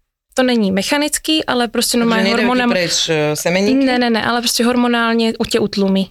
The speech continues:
Speaker 2: Aha,
Speaker 1: že, že
Speaker 2: ok.
Speaker 1: prostě to nefunguje. A potom, když byl, potom, když byl jako zpovídaný od toho pacienta, že by si bral anamnézu, tak bylo, že no, a kdy byla naposledy erekce?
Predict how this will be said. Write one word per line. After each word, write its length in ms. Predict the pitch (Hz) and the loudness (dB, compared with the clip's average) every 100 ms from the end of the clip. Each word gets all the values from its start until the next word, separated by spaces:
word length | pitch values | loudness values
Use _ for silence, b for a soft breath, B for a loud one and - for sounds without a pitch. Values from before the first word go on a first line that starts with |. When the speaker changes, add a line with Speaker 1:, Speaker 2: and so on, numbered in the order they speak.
| _ | _
Speaker 2:
Aha, 180 | 262 294 | -2 0
Speaker 1:
že, 120 | - | 0
že 140 | 226 226 | 0 0
Speaker 2:
ok. 60 | |
Speaker 1:
prostě 260 | 254 220 226 | 0 -2 0
to 100 | 233 | 0
nefunguje. 420 | 208 - 196 202 | 0 -2 -2 0
A 260 | - 214 220 B B - | -2 -2 -4 B B -4
potom, 260 | 240 254 | 0 0
když 180 | 247 233 | 0 0
byl, 400 | 208 220 202 202 226 | 2 2 2 0 -2
potom, 280 | 233 233 | 0 0
když 160 | 226 220 | 0 0
byl 180 | 214 214 | 0 0
jako 200 | 208 - | -2 -6
zpovídaný 760 | - _ _ 190 208 226 226 | -10 _ _ 0 2 2 0
od 60 | 214 | 0
toho 120 | 208 | -2
pacienta, 440 | 202 202 247 240 233 | -4 -4 0 0 0
že 60 | |
by 60 | 226 - | 0 -2
si 100 | 202 | -2
bral 160 | 202 | 0
anamnézu, 440 | - 247 247 233 226 | 0 0 0 0 -2
tak 140 | 226 | -2
bylo, 140 | 214 214 | 0 2
že 80 | |
no, 140 | 262 339 | 2 0
a 40 | |
kdy 140 | 262 240 | 0 0
byla 120 | 262 | 0
naposledy 420 | 240 - 254 220 | -2 -2 -2 -2
erekce? 380 | 202 214 - | -2 -6 -6